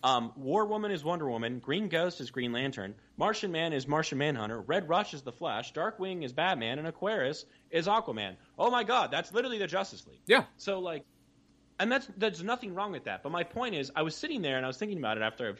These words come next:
Speaker 1: I finished it, and I was like, "Man, this would have been such a cool, like, Elseworld story. Like, what if the Kryptonians, if Krypton didn't blow up, that was just to cover Superman used,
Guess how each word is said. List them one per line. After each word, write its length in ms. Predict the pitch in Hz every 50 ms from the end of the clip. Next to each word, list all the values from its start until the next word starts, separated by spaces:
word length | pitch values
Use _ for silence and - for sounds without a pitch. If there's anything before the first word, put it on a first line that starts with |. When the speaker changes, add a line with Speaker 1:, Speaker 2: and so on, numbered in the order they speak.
| - 131
Speaker 1:
I 80 | 123
finished 320 | - 156 170 165 147 - 98
it, 20 |
and 100 | 101 110
I 40 | 123
was 100 | 127 135
like, 120 | 135 -
"Man, 140 | 220 226 175
this 120 | 196 233 -
would 60 | 262
have 40 | 220
been 100 | 196 160
such 220 | - - 202 202 185
a 40 |
cool, 300 | 160 - 180 170 180 175
like, 200 | 160 135 127 - -
Elseworld 420 | 156 156 151 - 147 123 98 92 -
story. 380 | - - 95 80 71 69 - _ - - - - - _ -
Like, 180 | 139 131 127 127
what 300 | 120 131 185 226 - 175
if 180 | 180 185 180
the 80 | - 170
Kryptonians, 840 | - - 180 151 - - 165 175 160 151 139 131 127 120 120 - - _ _ _ _ _ -
if 140 | 160 151 -
Krypton 380 | - 208 208 - 202 170 131 113
didn't 200 | 135 156 180 147
blow 200 | 139 123 107 104
up, 200 | 107 107 - -
that 120 | 131 131
was 100 | 127 120
just 180 | 147 160 151 -
to 60 | 165
cover 240 | - 180 156 151 135
Superman 500 | - - 151 - 131 117 110 107 101 101
used, 360 | 98 98 98 98 95 -